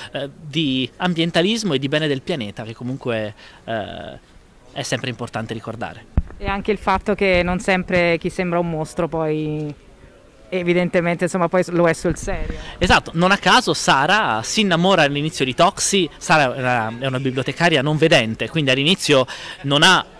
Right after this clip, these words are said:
Speaker 1: eh, diciamo, lo spiazzamento che le persone hanno quando vedono l'aspetto di Toxi,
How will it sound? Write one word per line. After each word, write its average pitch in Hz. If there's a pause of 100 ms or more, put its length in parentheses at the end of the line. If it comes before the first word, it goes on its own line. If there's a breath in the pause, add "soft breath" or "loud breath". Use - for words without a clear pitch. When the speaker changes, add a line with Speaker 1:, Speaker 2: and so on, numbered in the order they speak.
(100)
Speaker 1:
eh, 117
diciamo, 131
lo 135
spiazzamento 160
che 135
le 127
persone 135
hanno 131
quando 123
vedono 120 (180)
l'aspetto 127
di 123
Toxi, 131